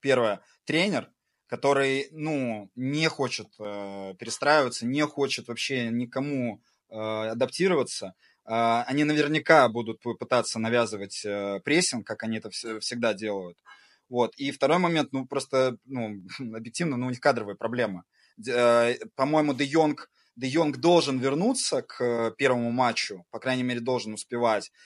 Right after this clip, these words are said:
Педри нет, но даже, ну, я не очень уверен, что даже Де Йонг в этом плане как-то создает какой-то перевес. То есть в Барселоне ну, м-, мне, мне тяжело как-то какие-то шансы в них просматривать,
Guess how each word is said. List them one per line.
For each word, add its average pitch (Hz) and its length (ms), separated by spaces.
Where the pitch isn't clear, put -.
Педри 143 340
нет, 185 400
но 147 280
даже, 160 400
ну, 151 100
я 160 120
не 185 160
очень 196 260
уверен, 151 200
что - 180
даже 127 220
Де 139 80
Йонг 143 380
в 104 180
этом 113 220
плане 135 300
как-то 107 520
создает 117 500
какой-то 101 920
перевес. 113 520
То 135 60
есть 127 100
в 139 40
Барселоне 180 640
ну, 156 100
м-, 170 360
мне, 156 220
мне 170 220
тяжело 165 360
как-то 113 260
какие-то - 260
шансы 160 360
в 123 40
них 117 140
просматривать, 120 580